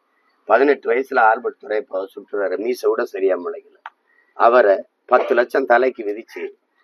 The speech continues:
நாடெங்கிலும் அவர் படத்தை போட்டு, இவரை பற்றி தகவல் கொடுக்கிறவர்களுக்கு பத்து லட்சம் பரிசுன்னு அறிவிச்சு, இந்த பிரபாகரன்கிற பேரையும் அவரையும் அந்த நாடு முழுக்க பரப்புரை செய்ய, பரப்பி,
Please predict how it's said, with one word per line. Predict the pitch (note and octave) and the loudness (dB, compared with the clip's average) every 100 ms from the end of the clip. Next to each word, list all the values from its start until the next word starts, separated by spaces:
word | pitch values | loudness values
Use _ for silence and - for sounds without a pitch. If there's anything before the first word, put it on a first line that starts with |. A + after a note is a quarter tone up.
| _ | _
நாடெங்கிலும் | A2 A#2 D3 C#3+ D#3 E3 | 2 4 4 2 0 0
அவர் | D3+ B2 | 0 0
படத்தை | - B2+ - A#2 | -2 -2 -4 -6
போட்டு, | A2 G2+ F#2+ F2+ - | -4 -4 -6 -6 -6
இவரை | - A#2 A#2+ | -2 0 0
பற்றி | A#2 C3 - D3+ | 0 -2 -2 -2
தகவல் | A2 B2 C#3 A#2+ | 0 0 0 -4
கொடுக்கிறவர்களுக்கு | G#2+ G2+ G#2 G2 F#2+ G2 - - | -8 -10 -6 -6 -6 -8 -12 -6
பத்து | A2 - G#2+ | -4 -4 -8
லட்சம் | G#2 C3+ A2+ | -6 -6 0
பரிசுன்னு | A2 A#2 A#2+ G2 | -2 -2 -6 -4
அறிவிச்சு, | G2 G2 - F2+ - _ - - - _ _ _ _ - - | -4 -8 -12 -14 -16 _ -20 -20 -20 _ _ _ _ -20 -12
இந்த | - A#2+ G#2+ | -6 -4 -2
பிரபாகரன்கிற | A#2+ C#3 D#3 D3+ C#3+ D3 D3 C3+ | 2 4 4 4 0 -4 -6 -8
பேரையும் | - B2+ C3+ B2+ C3+ | 0 2 2 0 -2
அவரையும் | A#2 B2 C3 B2 G2+ - _ _ _ - | -4 -4 -6 -8 -12 -16 _ _ _ -14
அந்த | A2 A2 A2 | -6 -2 0
நாடு | A2 A#2+ D3 C#3+ | 2 4 4 2
முழுக்க | C3+ D3 - - | -2 -4 -6 0
பரப்புரை | B2 C3+ C3+ A#2+ | 2 2 -2 -8
செய்ய, | B2 G#2+ | -6 -6
பரப்பி, | G2 A2+ A#2+ A#2 A#2+ | -4 -4 -4 -4 -6